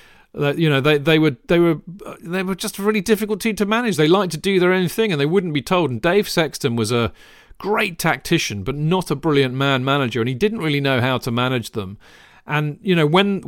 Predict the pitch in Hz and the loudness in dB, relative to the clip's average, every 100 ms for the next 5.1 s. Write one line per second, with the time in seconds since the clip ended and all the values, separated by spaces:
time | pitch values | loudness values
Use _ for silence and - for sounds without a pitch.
0 | 175 190 196 214 233 208 170 127 180 160 | -4 0 2 2 4 4 4 4 4 4
1 | 131 160 185 139 139 131 139 180 107 104 | 4 4 4 4 2 2 2 2 0 -2
2 | 101 - - 156 107 92 135 180 220 180 | -4 -6 -2 0 0 -2 -2 0 0 0
3 | 151 143 139 139 135 160 131 98 - - | 0 0 0 2 2 6 6 4 -2 -8
4 | 113 - 139 - 101 87 120 135 131 160 | -4 2 2 2 -8 -6 -6 -6 -6 -8